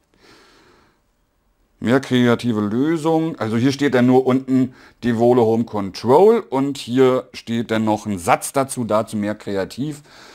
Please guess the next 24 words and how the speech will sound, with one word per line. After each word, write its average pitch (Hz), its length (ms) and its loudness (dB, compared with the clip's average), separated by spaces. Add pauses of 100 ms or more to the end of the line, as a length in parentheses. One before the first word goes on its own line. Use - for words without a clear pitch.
(340)
kreativen 120 420 0
Lösungen, 120 600 2 (220)
Devolo 113 380 0
Home 107 160 0
Control 110 560 2
und 110 180 -2
bei 98 140 -2
der 98 100 -2
alten 107 240 -4
Version 92 480 -4
einfach 90 300 -10
nur 87 140 -10
die 78 200 -14
Webadresse 117 680 0 (200)
und 98 440 -6
der 87 140 -6
Q-R-Code. - 640 -10 (840)
Von 120 540 0
der 101 400 -6 (160)
anderen 156 320 0
Seite 180 400 2 (1200)
sehen 113 220 0
die 113 60 2
Verpackungen 107 540 -2